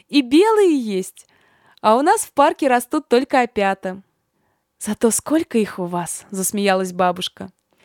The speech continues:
«Я помню, как носила на кухню по десять ведер в день. И вы уже начинали на меня сердиться, мать Евдокия, что я отвлекаю сестер от молитвы своими грибами».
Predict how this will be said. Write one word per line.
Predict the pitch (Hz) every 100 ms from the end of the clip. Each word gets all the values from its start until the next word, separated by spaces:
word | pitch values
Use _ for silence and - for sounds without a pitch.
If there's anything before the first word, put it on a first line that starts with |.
| _ _ _
«Я | 208 247
помню, | - 269 269
как | - 226
носила | 233 220 - 262 254 202 _ _ _
на | - 214
кухню | - 262 240
по | - 208
десять | 202 254 - 277
ведер | 226 247 254 285
в | 262
день. | - 240 233 240 _ _ _ _ _ _ -
И | 233
вы | 233 285
уже | 269 240
начинали | 247 247 254 254 247
на | 233
меня | 233 247
сердиться, | 226 269 247 247 208 -
мать | 190 190
Евдокия, | 214 214 220 - 294 220 - -
что | - -
я | 240 214 _ -
отвлекаю | - 220 233 247 247
сестер | 202 - - 262 233
от | 196 -
молитвы | 202 214 240 208
своими | - 185 185 190
грибами». | 208 214 202 180 185